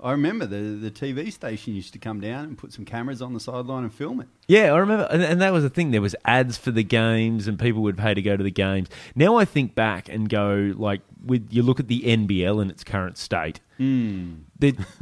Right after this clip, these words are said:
Speaker 1: <laughs>
Speaker 2: I doubt there's many teams in the N B L currently getting as much coverage as the Albury Border,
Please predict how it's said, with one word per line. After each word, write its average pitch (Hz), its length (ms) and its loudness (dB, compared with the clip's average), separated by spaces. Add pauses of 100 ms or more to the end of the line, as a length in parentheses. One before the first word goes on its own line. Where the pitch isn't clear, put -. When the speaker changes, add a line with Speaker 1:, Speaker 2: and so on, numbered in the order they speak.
(140)
Speaker 1:
<laughs> - 420 -12
Speaker 2:
I 151 100 2
doubt 170 400 2
there's 139 180 0
many 117 380 2
teams 101 340 -2
in 107 80 0
the 101 160 0
N 110 140 2
B 98 160 2
L 107 180 0
currently 104 400 -2
getting 107 300 0
as 90 120 -6
much 107 280 -6
coverage 101 640 -4
as 110 240 -2
the 110 160 2
Albury 131 320 6
Border, 113 300 2